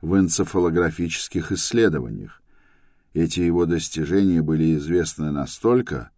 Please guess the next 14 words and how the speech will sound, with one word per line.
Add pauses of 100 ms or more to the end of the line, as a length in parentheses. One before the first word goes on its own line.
насколько
было
известно
то,
что
он (440)
сын (400)
Байты
Даррелл, (440)
великой
героини (140)
предыдущего
поколения. (680)
Итак,